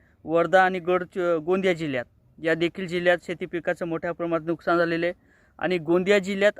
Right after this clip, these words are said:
अधिकचं नुकसान झालेलं आहे असं सुद्धा दाखवण्यात आलेलं आहे आणि त्या ठिकाणचे शेतकरीसुद्धा मोठ्या प्रमाणात पात्र केलेले आहे. तर या गडचिरोली जिल्ह्यातसुद्धा पीक विमा,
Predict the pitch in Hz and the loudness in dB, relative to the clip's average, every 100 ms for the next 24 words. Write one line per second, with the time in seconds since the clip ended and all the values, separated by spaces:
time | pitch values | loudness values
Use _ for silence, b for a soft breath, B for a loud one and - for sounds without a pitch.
0 | - 170 175 208 233 202 185 208 175 170 | 0 0 2 -2 -2 -4 -2 -2 2 2
1 | 175 180 185 160 - 190 185 175 175 165 | 2 2 0 -4 -6 -8 0 2 6 4
2 | - 180 170 165 160 160 185 - _ _ | 2 -4 -4 -6 -4 -4 -4 -6 _ _
3 | 175 175 160 180 185 190 190 180 202 - | -8 -8 -2 -2 -2 -4 -6 -6 -10 -6
4 | 170 - 190 190 180 180 180 170 190 180 | -8 -6 -8 -6 0 2 2 -2 -4 -4
5 | 175 175 - 175 165 165 170 160 160 180 | -4 -4 0 -2 -2 -6 -4 -4 -2 -4
6 | - b b b b b - 175 175 185 | -8 b b b b b 0 4 6 8
7 | 196 196 - 170 160 160 202 185 202 170 | 6 4 -2 -2 -2 0 -4 -2 -4 -4
8 | 190 190 185 185 190 196 185 170 180 185 | -2 0 -2 0 0 0 -6 -10 0 0